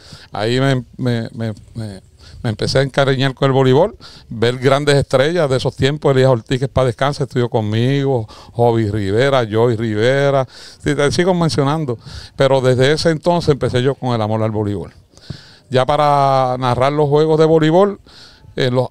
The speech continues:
años ochenta, eh, narraba con Guelín, Miguel, Miguel Rodríguez,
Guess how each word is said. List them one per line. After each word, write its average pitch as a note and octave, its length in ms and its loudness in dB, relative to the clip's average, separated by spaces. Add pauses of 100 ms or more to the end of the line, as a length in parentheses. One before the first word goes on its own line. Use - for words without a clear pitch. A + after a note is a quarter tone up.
años D3+ 440 -2
ochenta, C#3+ 880 -2 (800)
eh, A2+ 440 -6 (120)
narraba A#2 520 0
con G#2+ 680 -6
Guelín, A2+ 460 -2
Miguel, A2+ 340 -2
Miguel G#2+ 300 -4
Rodríguez, A2+ 520 0